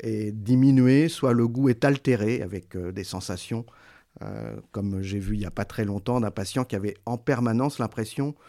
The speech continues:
de mâcher du carton. Ce qui est très désagréable, même l'eau avait un goût de carton,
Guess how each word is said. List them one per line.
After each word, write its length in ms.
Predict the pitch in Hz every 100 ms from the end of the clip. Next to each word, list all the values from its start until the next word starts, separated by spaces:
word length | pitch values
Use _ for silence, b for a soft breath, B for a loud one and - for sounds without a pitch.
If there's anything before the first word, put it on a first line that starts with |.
| b
de 100 | 117
mâcher 440 | 107 120 135 - 143
du 120 | 131
carton. 380 | 135 - - 110 _ _ _ b b b b b b
Ce 120 | -
qui 100 | 113
est 100 | 110
très 220 | - 151
désagréable, 640 | 139 123 120 117 123 160 160
même 340 | 139 165 147
l'eau 360 | 143 147 202 220
avait 360 | 117 117 147 143
un 160 | 120
goût 280 | 117 113 147
de 200 | 123 107
carton, 540 | 104 113 - - 120